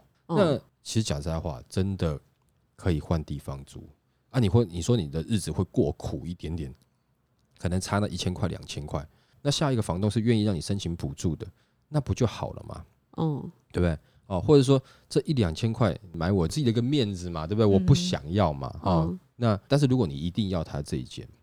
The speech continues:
Speaker 2: 你就已经一定要了，那我觉得你要去尊重一下。那最好的方式是你们能够先有一个良性的沟通，我觉得这样会比较好，会好很多。
Speaker 1: 嗯。
Speaker 2: 哦，所以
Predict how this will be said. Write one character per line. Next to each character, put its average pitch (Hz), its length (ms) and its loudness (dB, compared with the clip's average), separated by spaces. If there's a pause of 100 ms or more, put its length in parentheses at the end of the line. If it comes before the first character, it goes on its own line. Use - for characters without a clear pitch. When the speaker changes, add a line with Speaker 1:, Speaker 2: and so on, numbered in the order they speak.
(240)
Speaker 2:
你 82 80 -8
就 131 160 8
已 78 60 -6
经 85 180 -4
一 80 140 -10
定 87 160 -8
要 80 160 -2
了， - 80 -14
那 123 220 0
我 82 140 -6
觉 - 120 -6
得 78 240 -2 (320)
你 73 320 -8 (500)
要 98 80 -2
去 90 100 -2
尊 76 240 -2
重 73 220 -6
一 - 40 -18
下。 - 140 -12 (260)
那 135 100 -4
最 139 260 4
好 71 180 -2
的 76 60 -4
方 87 160 -2
式 90 120 -4
是 82 200 -6
你 67 100 -6
们 64 260 -8 (160)
能 78 200 -4
够 78 320 2
先 90 260 -2
有 69 180 -2
一 69 40 -8
个 69 200 -6
良 73 240 -6
性 76 200 -8
的 67 100 -10
沟 73 240 -8
通， 73 240 -8 (100)
我 87 140 2
觉 - 160 0
得 101 40 0
这 127 140 -2
样 98 120 0
会 90 180 0
比 - 180 -10
较 80 200 0
好， - 160 -10
会 - 160 0
好 - 340 -8
很 - 240 -8 (220)
多。 76 260 0 (220)
Speaker 1:
嗯。 160 240 -10 (200)
Speaker 2:
哦， 87 160 -2
所 131 140 4
以 - 40 -10